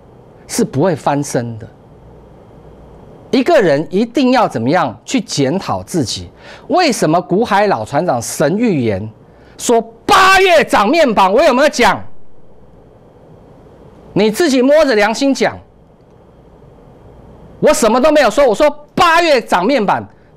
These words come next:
第一天就开始涨，后面你就知道。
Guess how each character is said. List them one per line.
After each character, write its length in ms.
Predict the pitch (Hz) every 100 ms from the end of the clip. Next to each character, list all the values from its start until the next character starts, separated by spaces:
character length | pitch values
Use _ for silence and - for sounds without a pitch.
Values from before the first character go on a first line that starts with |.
| -
第 220 | 240 233
一 40 | 233
天 320 | 233 220 220
就 140 | 220
开 200 | - 170 165
始 140 | 139
涨， 140 | - - - _ - - - - - - - - - - - - - - - - - - - - - - - - - - - - - - - - -
后 240 | - 247
面 220 | 233 233 147
你 80 | 107
就 160 | 151
知 240 | 135 - 139
道。 320 | 156 120